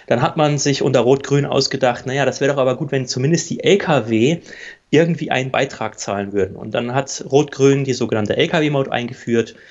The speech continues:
Im Jahr zweitausenddrei, zweitausendfünf ging sie dann tatsächlich an den Start, da gab's einige Probleme, aber seit zweitausendfünf haben wir eine L-K-W-Maut und so zahlen alle L K W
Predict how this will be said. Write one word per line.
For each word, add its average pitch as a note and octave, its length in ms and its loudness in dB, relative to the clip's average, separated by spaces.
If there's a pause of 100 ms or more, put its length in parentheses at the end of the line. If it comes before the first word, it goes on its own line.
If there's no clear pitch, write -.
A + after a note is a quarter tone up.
(380)
Im A2 180 0
Jahr G2+ 160 2
zweitausenddrei, G#2 800 -2
zweitausendfünf B2 760 -2
ging D3 140 -2
sie C3+ 80 -6
dann A#2+ 120 -4
tatsächlich E3 460 -2
an C#3+ 60 -6
den C3+ 120 -2
Start, A#2+ 320 0
da A#2+ 60 -6
gab's A2 240 -8
einige G#2+ 320 -6
Probleme, G3 520 -2 (100)
aber C3 340 2 (220)
seit C#3 240 -2
zweitausendfünf D3 460 -4
haben A#2 120 0
wir G#2 80 -2
eine G2 180 -6
L-K-W-Maut C#3 680 -2
und A#2+ 80 -6
so A#2 100 -4
zahlen A2+ 400 0
alle E3+ 360 2 (300)
L C3+ 160 4
K C3+ 240 -2
W B2+ 220 0